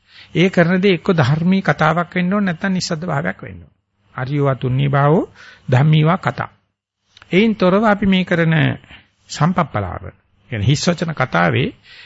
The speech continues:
බරපතලකම තේරෙන්නේ ඒක කොච්චර බලපානවද කියලා මේ රත්තරන් සුද්ධ කරන මනුස්සයා ගොරෝසුම මඩ අයින් කරනවා වගේ මේ කතාවේදී තියෙන කච කචේ නිකන් දොඩමලු ගතිය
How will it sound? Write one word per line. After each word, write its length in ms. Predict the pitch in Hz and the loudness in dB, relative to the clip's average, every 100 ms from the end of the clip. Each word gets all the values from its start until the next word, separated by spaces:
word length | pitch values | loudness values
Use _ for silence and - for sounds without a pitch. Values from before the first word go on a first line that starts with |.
| - - | -20 -6
බරපතලකම 720 | 143 143 180 196 208 208 190 | 0 2 2 0 -2 -2 -2
තේරෙන්නේ 680 | 190 185 170 170 180 214 220 175 - _ _ _ _ - | 0 0 0 0 0 0 0 -2 -6 _ _ _ _ -4
ඒක 160 | 160 170 | -2 0
කොච්චර 380 | 156 135 190 | -2 -2 0
බලපානවද 640 | 180 143 139 151 147 147 143 | 2 2 2 0 0 0 -2
කියලා 340 | 139 143 147 165 | -2 -2 0 2
මේ 220 | 147 127 113 - - | 0 -2 -6 -14 -8
රත්තරන් 440 | 147 - 123 123 | -8 -6 -4 -4
සුද්ධ 200 | - 113 | -6 -10
කරන 180 | 120 117 | -8 -6
මනුස්සයා 320 | 117 120 156 | -8 -8 -8
ගොරෝසුම 540 | 120 120 147 156 175 170 | -4 -2 2 2 2 0
මඩ 240 | 156 143 | 0 2
අයින් 220 | 147 143 | 0 0
කරනවා 320 | 139 123 113 123 | -2 -2 -2 -2
වගේ 300 | 156 123 202 - - - - | -2 -2 -4 -10 -20 -20 -14
මේ 160 | - 175 | -8 -6
කතාවේදී 760 | - 147 - 165 180 180 196 196 | -6 -6 -2 0 0 -2 -2 -4
තියෙන 340 | 185 196 196 202 165 - _ _ _ _ - | -2 -2 0 0 -2 -4 _ _ _ _ -10
කච 180 | 143 - | -8 -6
කචේ 360 | - 165 107 82 _ _ _ _ _ _ _ _ - | -6 -6 -8 -16 _ _ _ _ _ _ _ _ -12
නිකන් 260 | 123 151 160 | -6 -4 2
දොඩමලු 460 | 147 175 180 143 | 4 4 4 2
ගතිය 400 | 131 139 202 123 | 2 0 -2 -4